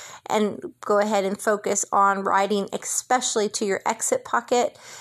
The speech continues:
So if you're looking at a five foot circle, spot one, the entrance, spot two, the backside, and especially focus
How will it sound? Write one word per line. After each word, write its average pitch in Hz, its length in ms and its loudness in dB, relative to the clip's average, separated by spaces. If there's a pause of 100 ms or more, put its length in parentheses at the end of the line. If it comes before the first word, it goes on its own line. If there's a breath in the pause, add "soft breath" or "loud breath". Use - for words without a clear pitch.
So 220 160 0
if 208 120 -2
you're 208 120 2
looking 214 480 0
at 190 200 0
a - 100 0
five 208 300 0
foot - 180 -6
circle, 226 400 2
spot 185 380 0
one, 220 180 4
the 208 140 0
entrance, 208 380 -2
spot - 220 -6
two, 226 200 -2
the 196 80 -4
backside, - 520 -2
and 202 160 -2
especially 214 540 -2
focus 196 480 -4